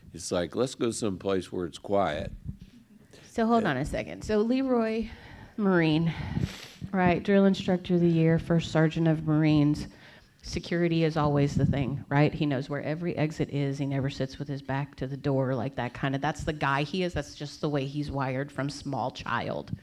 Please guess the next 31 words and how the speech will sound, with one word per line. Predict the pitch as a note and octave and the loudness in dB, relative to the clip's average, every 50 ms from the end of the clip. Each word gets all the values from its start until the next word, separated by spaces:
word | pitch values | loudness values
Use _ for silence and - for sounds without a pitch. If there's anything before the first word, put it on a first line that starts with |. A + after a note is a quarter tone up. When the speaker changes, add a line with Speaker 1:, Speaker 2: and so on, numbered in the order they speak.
| - - - - _ - | -12 -14 -14 -12 _ -2
Speaker 2:
all | C#3+ C#3 C#3 | 0 0 0
the | C3+ C3+ | 0 -2
way | C3+ C3 A2+ | -2 0 0
up | C3 - | 0 2
through | - D#3+ D3+ | 4 4 4
his | C#3+ D3 D3+ - | 4 4 2 2
whole | - C3+ D#3+ - | 2 0 0 0
life. | G#2+ A2+ C#2 - - - - - - - - - - - - | 0 -4 -4 -6 -12 -14 -18 -20 -20 -20 -20 -20 -20 -14 -8
And | D#3 D#3+ D#3+ D3 | -6 -4 -4 -4
he | - - G#3 G#3+ | -2 0 0 0
says, | F#3 - - - D3+ A2+ A#2 A#2 - - - - - - - - - - - | 0 0 -2 -2 -2 0 -2 -2 -4 -6 -12 -18 -20 -20 -20 -20 -20 -16 -6
"Hey, | - C#4 C#4+ C4 G#3 | 0 0 2 2 2
let's | F3+ G3 G#3+ A3+ A3+ - | 2 0 -2 -2 -2 -2
go | - B3+ B3+ B3 | 0 0 0 2
find | B3 - G#3+ G#3+ G#3+ G#3 | 2 4 4 4 4 2
somewhere | - - G#3+ G#3 G3+ G3 G3 G3 F#3+ | 0 0 0 0 0 0 0 0 0
more | F#3+ F#3 F#3 F3+ F3+ | 0 0 2 0 0
quiet | F3+ - - - F#3+ F#3+ D#3+ D3 C#3+ C#3+ | 0 -2 0 2 4 4 4 4 4 2
away | C#3 C#3 C#3+ C#3+ D3+ | 2 2 2 0 0
from | - - D#3 D#3 D3+ | 0 0 -2 -2 -2
people." | - - G3 G3 - - - D#3 - - _ - _ _ - - - - - _ _ _ _ _ - - _ _ _ _ - - _ _ - - _ _ _ _ _ _ - | -2 -2 -4 -4 -4 -8 -10 -10 -14 -18 _ -20 _ _ -20 -20 -20 -20 -20 _ _ _ _ _ -20 -20 _ _ _ _ -20 -20 _ _ -20 -20 _ _ _ _ _ _ -4
And | E3 D#3+ D#3 | -2 0 0
I'm | D3+ D#3 | 0 0
like, | D3+ C#3 C3+ C#3+ - | 0 -2 -4 -4 -6
"What?" | - D3+ D3+ D3+ F#3+ A3+ - - - _ _ - _ _ _ _ _ B3 - _ - - - - - - - - - - - - - _ _ - G3 G3 - - | -4 -2 0 0 0 -2 -6 -12 -20 _ _ -20 _ _ _ _ _ -20 -20 _ -14 -12 -12 -12 -12 -16 -20 -20 -20 -20 -20 -20 -20 _ _ -20 -18 -14 -8 -2
And | F3+ F#3+ G3 | -2 0 2
he's | G3 A#3 A3+ G#3 - | 2 2 0 0 -2
talking. | - - - C#4 C#4 C#4 - - - - - | -6 -6 -2 -2 -2 -2 -2 -6 -8 -6 -6
He's | - F3 E3 - | -4 -4 -4 -4
super | - - B3 B3 G#3+ - | -6 -8 -6 -4 -2 0
introverted. | C#3 E3 D#3+ - - C#3+ C#3 B2 A2 - G#2 G#2 | 0 0 -2 -2 -4 -4 -4 -4 -4 -4 -8 -10